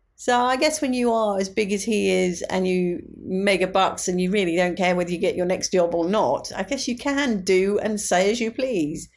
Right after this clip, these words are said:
But I like the idea, even if I don't think it's particularly practical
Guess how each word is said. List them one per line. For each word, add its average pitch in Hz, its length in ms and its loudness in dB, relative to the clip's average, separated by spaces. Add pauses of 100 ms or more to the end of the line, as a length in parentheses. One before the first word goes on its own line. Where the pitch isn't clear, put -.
(600)
But - 440 0
I 320 100 4
like 370 220 2
the 277 80 2
idea, 233 480 4
even 233 320 0
if 226 160 -2
I 220 80 0
don't 220 220 0
think 208 160 0
it's 185 140 -4
particularly 185 840 -4
practical 180 760 -2